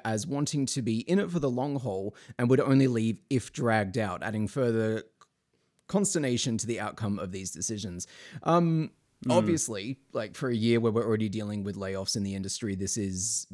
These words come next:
Speaker 1: the biggest we've seen by far. This is, like, a, a staggering number of people lost their jobs. Um, and it's, like, yeah, like, th-, it's an acquisition, it's a merger. This, this is kind of was always going to happen, I think.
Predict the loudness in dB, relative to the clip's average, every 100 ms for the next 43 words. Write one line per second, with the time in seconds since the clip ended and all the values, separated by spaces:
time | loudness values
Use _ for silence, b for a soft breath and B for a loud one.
0 | -12 -6 -4 -4 -6 -6 -6 -6 -6 -6
1 | -4 -4 -6 -6 -6 -4 -4 -6 -8 -8
2 | -8 -8 -8 -8 -12 -10 -4 -2 0 0
3 | 0 0 0 -2 -6 -8 -10 -8 -10 -8
4 | -8 -8 -8 -10 -8 -10 -10 -12 B B
5 | B B 0 4 4 4 4 2 0 0
6 | 2 4 4 2 -2 -6 -2 -2 0 0
7 | -2 -8 b b b b b b b b
8 | b -2 -2 -2 4 6 6 0 -2 -2
9 | -2 -6 -10 -8 -6 -4 -4 -2 -2 -2
10 | 0 -2 0 2 4 4 2 0 -2 -4
11 | -4 -6 -4 -6 -4 0 0 0 -4 -4
12 | -2 -2 -2 -4 -4 -6 -4 -2 -2 -4
13 | -4 -2 -4 -4 -6 -6